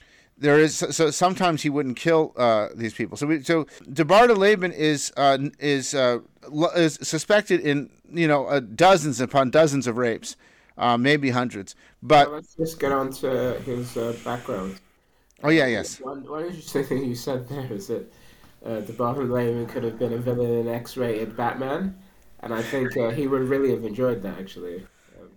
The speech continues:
Speaker 1: Oh, yeah, he would have loved it. He would have loved it.
Speaker 2: Uh, DeBartoleben was born in March nineteen fourteen in Little Rock, Arkansas, the second of three children born to James Mitchell DeBartoleben Senior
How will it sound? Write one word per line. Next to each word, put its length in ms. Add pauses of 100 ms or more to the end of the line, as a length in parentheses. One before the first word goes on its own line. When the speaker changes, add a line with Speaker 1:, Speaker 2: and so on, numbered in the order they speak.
(180)
Speaker 1:
Oh, 80
yeah, 140
he 80
would 100
have 80
loved 180
it. 100
He 100
would 60
have 60
loved 220
it. 120 (4000)
Speaker 2:
Uh, 60
DeBartoleben 680
was 100
born 260
in 240 (300)
March 320
nineteen 220
fourteen 340
in 60
Little 160
Rock, 180
Arkansas, 640 (120)
the 60
second 400
of 160
three 220
children 420
born 280
to 100
James 360
Mitchell 320
DeBartoleben 720
Senior 560